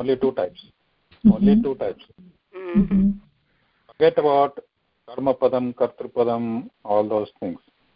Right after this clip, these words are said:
Speaker 1: Only two types. A word must be qualified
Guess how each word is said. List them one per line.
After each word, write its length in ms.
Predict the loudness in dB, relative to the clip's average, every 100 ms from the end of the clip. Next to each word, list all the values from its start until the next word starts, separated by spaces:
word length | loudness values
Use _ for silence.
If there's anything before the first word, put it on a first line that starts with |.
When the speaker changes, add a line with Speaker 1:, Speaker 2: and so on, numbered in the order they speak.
| _ _ _ _ _ _ _ _ _ _ -6
Speaker 1:
Only 360 | -2 2 2 2
two 200 | 2 2
types. 380 | 4 4 4 -2 -14 -14 -14 -12 -12 -12 -20 -18 -16 -14 -16 -8
A 80 | -4
word 480 | 4 6 6 4 -2 -20 -20 -14
must 260 | -2 0 -2 -6
be 140 | -6
qualified 760 | -4 -2 -2 -2 -2 -2 -2 -8